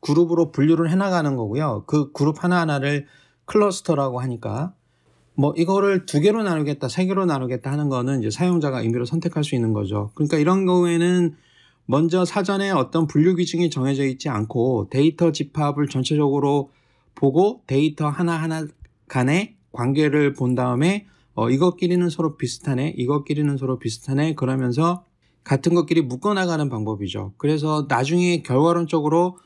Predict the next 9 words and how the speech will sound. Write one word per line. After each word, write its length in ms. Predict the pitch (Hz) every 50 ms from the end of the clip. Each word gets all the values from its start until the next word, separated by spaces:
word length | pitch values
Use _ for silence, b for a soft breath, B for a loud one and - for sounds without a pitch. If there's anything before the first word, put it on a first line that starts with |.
| b b b b b 123
어떤 240 | 127 - 190 190 190
것들이 260 | 190 180 - 175 160
어떻게 280 | 131 131 - 151 175
묶일지는 800 | 160 127 131 117 - 147 143 135 - 147 135 165 196 208 226 220 -
그거는 300 | - 135 127 131 139 135
알고리즘이 600 | 120 113 117 151 170 175 165 - 156 156 160 147
결정을 400 | - 120 113 110 135 131 131 131
하는 240 | 131 147 170 175 160
겁니다. 440 | 135 107 101 98 92 95 92 98